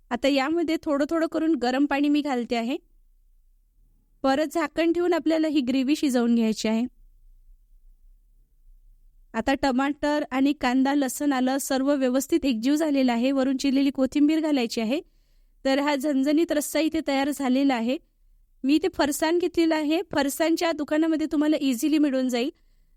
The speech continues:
तर फरसाणची भाजी बनवत असताना फरसाण जेव्हा तुम्ही भाजी सर्व्ह करता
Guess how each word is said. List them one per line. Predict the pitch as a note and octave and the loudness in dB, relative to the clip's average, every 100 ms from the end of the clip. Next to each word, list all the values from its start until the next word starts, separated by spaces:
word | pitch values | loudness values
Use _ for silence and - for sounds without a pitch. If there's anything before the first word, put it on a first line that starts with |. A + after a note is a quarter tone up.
| _ | _
तर | C#4 C#4 | -2 0
फरसाणची | D#4+ D4 D4 D#4+ F4 F4 | 0 -2 0 -2 0 -2
भाजी | F4 D#4 | -2 -2
बनवत | E4+ E4 E4+ E4+ | 0 0 0 -2
असताना | E4 E4 E4 E4+ | -2 0 0 0
फरसाण | E4+ D4 D#4 E4 | -2 -2 -2 0
जेव्हा | E4+ D#4 D4 E4 | 0 0 0 -2
तुम्ही | F4 E4 | 0 0
भाजी | E4+ D4+ B3 D4+ | 0 0 0 -2
सर्व्ह | - D4 | 0 -2
करता | D#4+ D#4+ D#4+ | 0 -2 -2